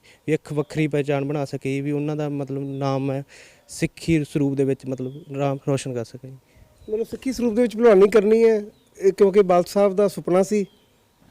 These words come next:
Speaker 1: ਹਾਂਜੀ, ਮੈਂ ਸਿੱਖੀ ਸਰੂਪ ਦੇ ਵਿੱਚ ਮਤਲਬ ਭਲਵਾਨੀ ਕਰਨੀ ਹੈ ਜੀ, ਤੇ ਉਹਨਾਂ ਦਾ ਸੁਪਨਾ ਸੀਗਾ ਵੀ ਮੈਂ ਉਹਨਾਂ ਦੇ ਸੁਪਨੇ ਨੂੰ ਮੈਂ ਪੂਰਾ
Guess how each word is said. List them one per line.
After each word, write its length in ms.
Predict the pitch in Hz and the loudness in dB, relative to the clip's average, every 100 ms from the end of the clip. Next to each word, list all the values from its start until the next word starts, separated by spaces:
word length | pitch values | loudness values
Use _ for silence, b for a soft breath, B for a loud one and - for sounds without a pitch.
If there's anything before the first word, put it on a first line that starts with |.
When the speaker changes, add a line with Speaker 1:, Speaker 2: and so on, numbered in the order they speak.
| - | -16
Speaker 1:
ਹਾਂਜੀ, 300 | 151 143 135 - - | -10 -10 -10 -12 -6
ਮੈਂ 260 | 147 160 | -4 -4
ਸਿੱਖੀ 460 | 165 - 170 - 175 | -6 -6 -8 -4 -4
ਸਰੂਪ 340 | - 165 151 | -2 -4 -4
ਦੇ 80 | 147 | -4
ਵਿੱਚ 240 | 147 143 143 | -4 -6 -8
ਮਤਲਬ 280 | 143 143 139 | -10 -10 -6
ਭਲਵਾਨੀ 320 | 151 156 151 | -4 -2 -4
ਕਰਨੀ 320 | 135 135 139 | -4 -6 -6
ਹੈ 60 | 139 | -6
ਜੀ, 120 | 143 - B B B - | -8 -12 B B B -6
ਤੇ 60 | |
ਉਹਨਾਂ 160 | 151 160 | -2 0
ਦਾ 40 | |
ਸੁਪਨਾ 360 | 160 147 143 143 | -2 -4 -4 -4
ਸੀਗਾ 280 | - 139 147 | -4 -6 -4
ਵੀ 100 | 147 | -4
ਮੈਂ 120 | 143 | -6
ਉਹਨਾਂ 200 | 147 156 | -6 -8
ਦੇ 80 | 147 | -6
ਸੁਪਨੇ 340 | 151 139 139 | -8 -6 -6
ਨੂੰ 100 | 139 | -6
ਮੈਂ 120 | 139 | -8
ਪੂਰਾ 340 | 131 143 139 | -10 -6 -6